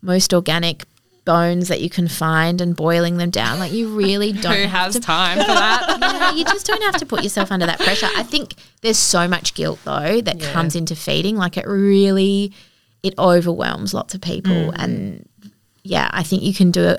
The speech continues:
Speaker 1: a really great job without throwing yourself under a bus.
Speaker 2: Yeah.
Speaker 3: Yeah. Yeah.
Speaker 2: And would you advise, like, keeping it simple? So once you do start introducing solids, how often would you be offering solids to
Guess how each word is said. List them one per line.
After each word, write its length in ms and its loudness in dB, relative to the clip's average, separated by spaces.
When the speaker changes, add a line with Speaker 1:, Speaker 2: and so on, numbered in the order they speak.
Speaker 1:
a 100 2
really 360 4
great 260 -2
job 280 0
without 360 0
throwing 240 0
yourself 260 -4
under 180 -8
a 40 -8
bus. 280 -10
Speaker 2:
Yeah. 200 -8
Speaker 3:
Yeah. 80 -20
Yeah. 240 -6
Speaker 2:
And 140 2
would 160 0
you 160 0
advise, 400 -2
like, 180 -2
keeping 320 -4
it 140 -2
simple? 380 -4
So 260 0
once 340 -2
you 140 -4
do 440 -2
start 360 -8
introducing 500 -6
solids, 420 -4
how 540 -2
often 560 -2
would 180 -4
you 140 -2
be 480 -4
offering 580 -6
solids 520 -2
to 520 -4